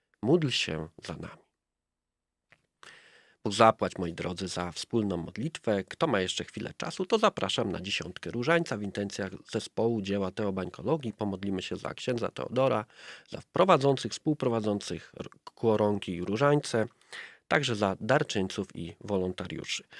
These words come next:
Sprawdźcie też proszę, co jest dla was dzisiaj przygotowane w komentarzu, jakie treści dzisiaj ciekawe zespół podpiął. A pomodlimy się tajemnicą piątą, radosną, znalezienie Pana Jezusa w świątyni.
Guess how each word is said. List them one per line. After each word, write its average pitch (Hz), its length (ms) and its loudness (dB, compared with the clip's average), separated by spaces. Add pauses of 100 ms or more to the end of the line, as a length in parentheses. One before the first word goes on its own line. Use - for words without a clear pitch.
(180)
Sprawdźcie - 380 4
też - 160 -6
proszę, 117 340 -2
co - 200 -2
jest 175 180 0
dla 95 140 2
was 123 160 2
dzisiaj 107 480 -2 (100)
przygotowane 95 880 2 (120)
w - 80 -14
komentarzu, 104 640 -2 (120)
jakie 160 340 2
treści - 420 -4
dzisiaj 92 340 -8
ciekawe - 480 -6
zespół 82 520 -10
podpiął. - 400 -8 (520)
A - 120 10
pomodlimy 117 520 6
się 101 160 -2
tajemnicą 95 800 -4
piątą, 151 380 4
radosną, 95 640 0 (800)
znalezienie 110 680 6
Pana 90 280 -2
Jezusa 85 400 -6
w - 60 -12
świątyni. - 540 -10